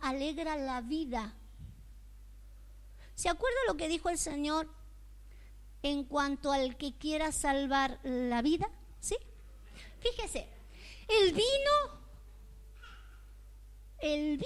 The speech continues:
vino figura del gozo de la salvación, ¿sí? El vino alegra la vida, o el vino alegra a los vivos,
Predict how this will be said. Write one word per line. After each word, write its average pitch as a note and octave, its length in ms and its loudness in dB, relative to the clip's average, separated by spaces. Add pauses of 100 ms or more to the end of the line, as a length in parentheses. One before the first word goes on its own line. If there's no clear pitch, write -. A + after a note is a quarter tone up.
(120)
vino A#3 380 0
figura F4+ 640 2
del D#4+ 380 2
gozo C#4 680 6
de C4+ 120 2
la C4+ 140 4
salvación, D#4 580 4 (300)
¿sí? G#4 160 4 (1120)
El F4+ 500 4 (140)
vino C#4+ 480 2 (460)
alegra F4+ 520 6
la F4+ 140 8
vida, E4 360 4 (920)
o F4 240 4
el F4+ 320 4
vino F4+ 440 2 (600)
alegra F4+ 600 2
a - 20 4
los E4+ 340 -2
vivos, E4 640 -4